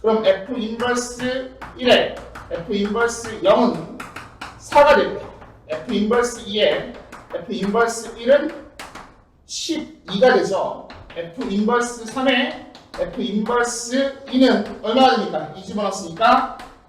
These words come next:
이십이 됩니다. 자, 이걸 변변 더했을 때 지워지고, 지워지고, 지워지고, 지워지고 F 영이 영이었으니 F 인버스 영도 영이 됩니다.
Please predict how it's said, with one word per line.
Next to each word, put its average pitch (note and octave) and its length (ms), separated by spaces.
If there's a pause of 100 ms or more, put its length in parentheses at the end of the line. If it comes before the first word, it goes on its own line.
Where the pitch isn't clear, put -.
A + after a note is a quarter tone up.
(120)
이십이 C4 300
됩니다. A3 640 (320)
자, G3 180
이걸 G#3 300
변변 B3+ 840 (100)
더했을 A#3 500
때 - 640
지워지고, A#3 440
지워지고, A3 360
지워지고, G#3+ 400
지워지고 F3 760 (360)
F A3+ 480
영이 B3+ 320
영이었으니 G#3+ 960
F B3 280
인버스 B3 600
영도 G#3 760
영이 B3 280
됩니다. - 260